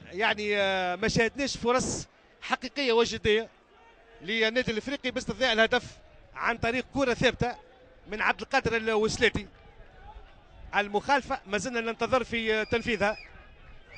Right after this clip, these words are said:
مخالفه ماهيش بعيده هذه المره على، آه، مرمى الحارس فاروق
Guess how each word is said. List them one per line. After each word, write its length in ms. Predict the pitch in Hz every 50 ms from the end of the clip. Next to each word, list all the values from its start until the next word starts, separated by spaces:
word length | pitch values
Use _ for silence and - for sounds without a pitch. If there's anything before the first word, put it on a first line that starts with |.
| 1077 1077 - - - - - 640 640 - - - 1077 1077 1077 - - - - - - - - - - - - - - - - - - - - - - - - - - - - - - - - -
مخالفه 520 | 151 160 - 220 240 226 - - 220 214 -
ماهيش 280 | 180 180 214 233 - 226
بعيده 300 | 202 - 226 220 180 190
هذه 140 | 185 202 202
المره 340 | 190 202 196 180 185 185 - - - - - - - - - - - - - - - - - - - - - - -
على، 440 | 120 123 151 175 196 226 240 226 196 -
آه، 320 | 185 175 175 170 165 160
مرمى 320 | 160 202 240 233 214 202 202
الحارس 400 | 190 - 226 226 202 - - -
فاروق 300 | - 226 226 247 233